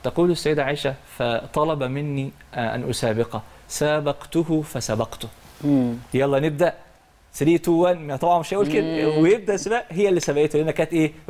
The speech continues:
Speaker 1: كنت صغيرة.
Speaker 2: مم.
Speaker 1: لم أحمل اللحم.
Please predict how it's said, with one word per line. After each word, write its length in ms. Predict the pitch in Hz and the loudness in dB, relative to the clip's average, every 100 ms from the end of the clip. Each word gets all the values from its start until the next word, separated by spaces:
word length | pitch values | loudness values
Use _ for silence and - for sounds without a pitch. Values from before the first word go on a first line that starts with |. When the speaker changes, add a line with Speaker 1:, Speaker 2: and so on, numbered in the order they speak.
| 180 | -2
Speaker 1:
كنت 200 | 226 226 | -2 0
صغيرة. 420 | 202 180 220 143 147 - | -2 0 -2 -2 -6 -14
Speaker 2:
مم. 80 | 127 - 113 - - | -12 -12 -16 -20 -6
Speaker 1:
لم 200 | 123 123 151 | -2 0 -2
أحمل 320 | - 135 110 | -4 -2 -2
اللحم. 320 | 107 107 - | -2 -4 -6